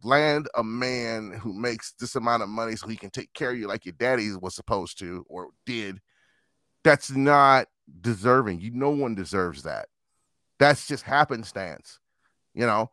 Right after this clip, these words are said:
you don't deserve to spend somebody else's money. And so many women now, from what I've seen, feel like they deserve to spend Drake's money or Future's money. That's my money too.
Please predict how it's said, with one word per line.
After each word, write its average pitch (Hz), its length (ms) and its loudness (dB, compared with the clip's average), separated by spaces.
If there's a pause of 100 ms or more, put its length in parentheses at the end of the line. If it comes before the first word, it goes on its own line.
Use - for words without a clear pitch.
you 123 120 -6
don't 143 440 2
deserve 120 880 0
to 123 100 -12
spend 131 380 -6
somebody 117 360 -2
else's 120 280 -8
money. 143 380 -4 (760)
And 143 160 -2
so 180 380 0
many 185 340 -10
women 151 500 -10
now, 160 320 -6
from 143 160 -12
what 147 140 -4
I've 131 180 -4
seen, 147 380 -16
feel 160 240 -14
like 139 240 -8 (540)
they 170 120 -2
deserve 147 640 -4
to 120 80 -18
spend 127 440 -10
Drake's 120 340 -8
money 104 320 -14 (840)
or 113 140 -6
Future's 135 420 -8
money. 113 380 -6 (880)
That's 180 200 2
my 180 180 6
money 196 260 4
too. 233 340 -4